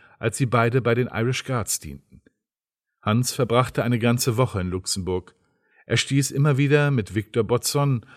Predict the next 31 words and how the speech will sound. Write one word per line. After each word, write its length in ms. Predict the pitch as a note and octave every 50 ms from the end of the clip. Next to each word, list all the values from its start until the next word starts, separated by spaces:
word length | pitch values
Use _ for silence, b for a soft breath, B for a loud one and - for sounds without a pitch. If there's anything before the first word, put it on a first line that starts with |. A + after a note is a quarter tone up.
| B B
auf 140 | B - -
die 100 | - B2
Festnahme 600 | A2+ - C3+ C#3 C3+ - - A#2+ A#2+ A2 A2 A2
von 160 | - B2 A#2
Gustav 360 | G2+ A2 A2 - - B2+ A#2 -
Simon 380 | - C#3 C3+ A#2+ A2 G2 E2+
an. 280 | C2+ C#2+ F2+ F2+ F#2+ F#2+ - _ _ _ _ _ _ _ _ -
Die 60 | A2
beiden 320 | F2+ A2+ G#2+ G#2+ G#2 G#2+
Männer 320 | A2 C3 C#3+ C#3 B2+ G#2 G#2
verbanden 440 | - A2 F2+ - G#2+ G2+ G#2 G#2 - -
nicht 280 | A2+ A2+ G#2 - -
nur 140 | A2 G#2+ F#2+
ihr 180 | E2+ G#2+ F#2+ E2+
Hass 300 | A2+ A#2+ A#2 - - -
auf 140 | D2 G2 -
die 120 | - G#2
Nazis. 600 | G2+ G2+ F#2+ F#2+ G2 - - B2+ C3 - - _ _ _ _ _ _ _ _ _ _ _ _
Botson 540 | A#2+ B2+ B2+ - - - C3+ C#3 C#3 C#3 B B B B B
hatte 260 | - A#2+ A2+ - C3
vor 160 | - - B2
dem 160 | B2 B2 B2+ C3
Krieg 360 | - - C#3 C3+ C#3 C3+ -
über 260 | F#2 E2 F#2+ E2 -
hundert 360 | A#2+ B2+ B2+ A#2 A2+ G2+ - -
Juden 480 | - B2 C3 B2+ G#2 G2+ G2+ A2 G#2
die 120 | G2+ G2+ G2+
Flucht 340 | - - B2 B2 - -
aus 160 | A#2 G#2 - -
Deutschland 460 | A#2+ A2+ A#2 - - - A2 G2 G2+
ermöglicht. 600 | G2+ G2+ G2+ G2+ G2+ - - B2 A#2+ - -